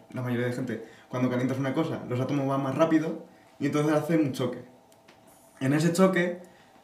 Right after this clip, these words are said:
sale otro átomo y suelta energía al medio, en forma de calor normalmente. Eh, por ejemplo, con la más utilizada, la que se está estudiando más, es la de, mm,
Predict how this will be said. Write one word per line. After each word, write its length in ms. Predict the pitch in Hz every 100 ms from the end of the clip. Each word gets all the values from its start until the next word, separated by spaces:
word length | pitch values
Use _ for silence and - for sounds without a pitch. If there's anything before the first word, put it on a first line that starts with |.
| -
sale 460 | - 170 156 127 -
otro 300 | 147 160 175
átomo 480 | 190 180 175 - - - _ _ _ _ _ _ _
y 760 | 170 165 156 139 135 123 110 101
suelta 280 | - 151 156
energía 380 | 135 - 123 101 - -
al 100 | 113
medio, 300 | 113 113 117 - - - - -
en 160 | 131
forma 220 | 120 120 127
de 60 |
calor 220 | 113 113
normalmente. 520 | 110 92 92 98 113 113 - - - - - - - - _ -
Eh, 440 | 147 151 151 143 143
por 120 | 139
ejemplo, 560 | 135 160 156 120 101 - -
con 840 | 143 139 135 135 135 131 123 -
la 140 | - 135
más 140 | 139
utilizada, 520 | 165 170 160 180 180 165
la 100 | 147
que 80 | 131
se 60 |
está 140 | 127 143
estudiando 340 | 160 156 156
más, 280 | 170 180 - - - -
es 120 | 151
la 100 | 156 156
de, 680 | 156 147 135 131 123 117 117
mm, 340 | 113 107 -